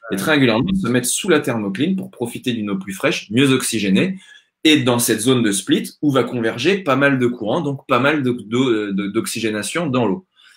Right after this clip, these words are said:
Moi, je pense que les requins marteaux sont sur les sites, euh, sont sur les sites la journée qu'on voit pour se reposer. Mais c'est une fois de plus mon interprétation. Pourquoi est-ce qu'il y a plus de requins marteaux au Soudan qu'en Égypte ? Je, je n'ai pas la réponse à cette question.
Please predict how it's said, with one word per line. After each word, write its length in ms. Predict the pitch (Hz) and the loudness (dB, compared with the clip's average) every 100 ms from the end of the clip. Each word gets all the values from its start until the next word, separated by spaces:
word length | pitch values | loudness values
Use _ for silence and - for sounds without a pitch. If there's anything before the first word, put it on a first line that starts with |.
| _ _ _ _ _ _ _ _ _ _ - 170 | _ _ _ _ _ _ _ _ _ _ -6 2
Moi, 160 | 165 190 | 4 6
je 120 | 156 | 6
pense 260 | 147 185 | 4 2
que 80 | 185 | 4
les 60 | 127 | 4
requins 240 | 120 131 | 4 2
marteaux 260 | 123 123 156 | -2 -4 -6
sont 140 | - | -6
sur 140 | 131 117 | -4 -4
les 60 | |
sites, 420 | 113 135 123 - - | -4 -8 -12 -16 -12
euh, 240 | 98 85 73 | -10 -10 -10
sont 220 | - 107 | -12 -12
sur 160 | 98 110 | -6 -2
les 60 | |
sites 260 | 104 139 131 | -2 -4 -6
la 200 | 104 104 | -2 0
journée 340 | 113 120 127 | 2 2 2
qu'on 160 | 104 104 | 0 0
voit 240 | 107 - | 2 2
pour 160 | 143 - | 0 -4
se 80 | - | -6
reposer. 400 | - 98 95 - | -4 -6 -6 -8
Mais 80 | 101 | -8
c'est 140 | 95 120 | -6 -4
une 100 | 113 | -2
fois 120 | 101 | -4
de 60 | |
plus 200 | 95 165 127 | 0 -2 0
mon 80 | 107 | -2
interprétation. 640 | 98 95 - 92 95 - _ _ _ - - - _ - | -2 -6 -8 -6 -6 -8 _ _ _ -20 -20 -20 _ -2
Pourquoi 280 | 135 175 | 0 4
est-ce 100 | 156 | 4
qu'il 80 | - | 4
y 40 | 107 | 2
a 40 | |
plus 220 | 139 143 | 2 2
de 80 | 120 | 4
requins 280 | 110 107 117 | 6 4 4
marteaux 300 | 110 - 123 | 0 2 0
au 40 | |
Soudan 340 | - 117 117 117 | 0 -2 -2 0
qu'en 180 | 107 | 0
Égypte ? 360 | 98 95 151 - 107 | 2 4 4 0 -10
Je, 180 | 107 101 98 95 92 87 _ _ | -4 0 2 2 0 -6 _ _
je 140 | - 95 | -8 -4
n'ai 40 | |
pas 100 | 104 | -2
la 100 | 101 | 0
réponse 320 | 92 104 - | -2 -6 -14
à 20 | |
cette 200 | 98 - | -16 -16
question. 420 | - - - 101 | -12 -10 -10 -10